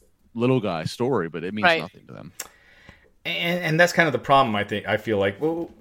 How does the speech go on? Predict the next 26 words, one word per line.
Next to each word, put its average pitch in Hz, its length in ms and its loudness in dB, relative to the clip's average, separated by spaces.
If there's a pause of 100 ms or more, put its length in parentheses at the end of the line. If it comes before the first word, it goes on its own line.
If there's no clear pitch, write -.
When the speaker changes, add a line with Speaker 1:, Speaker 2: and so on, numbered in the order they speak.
Speaker 3:
and 117 240 -6 (260)
I 131 140 6
don't 131 180 4
like 113 180 0
doing 107 180 0
A 90 80 -4
E 95 160 -2
W 92 260 -6
versus 92 300 -8
W 92 240 -4
W 90 220 -6
E - 20 -2
stuff, - 340 -2
but 117 300 2
in 151 120 2
general, 110 520 2 (100)
you 120 140 -4
watch 160 240 2
A 147 40 2
E 120 140 -2
W 104 320 2
and 92 100 -4
it 104 120 -6
feels 139 400 -2
like 98 360 0 (920)
a 107 520 0